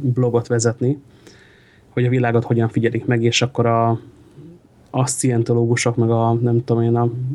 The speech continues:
mindenféle emberek hogyan függnek össze, és építenek egy nagyon csúnya világrendszert. És ezeknek fognak valahogy majd találkozni a sorsai. Az már látszik, hogy a technológiai cégek azok nyilván nem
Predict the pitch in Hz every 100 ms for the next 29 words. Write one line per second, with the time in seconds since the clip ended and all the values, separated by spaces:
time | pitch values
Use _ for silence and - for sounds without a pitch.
0 | 156 - 123 120 123 120 120 120 - 123
1 | 120 123 127 123 120 - 120 120 123 -
2 | 120 113 - - - - - - 131 127
3 | 120 120 117 120 120 117 113 120 113 120
4 | 117 117 113 117 135 139 - - - -
5 | - _ _ _ _ _ _ _ _ -
6 | 147 190 143 131 143 131 117 123 117 113
7 | 113 113 120 110 110 110 113 110 113 110
8 | - 107 143 165 123 127 131 - - 113
9 | 117 127 117 113 110 117 113 117 - -
10 | 123 110 110 113 107 110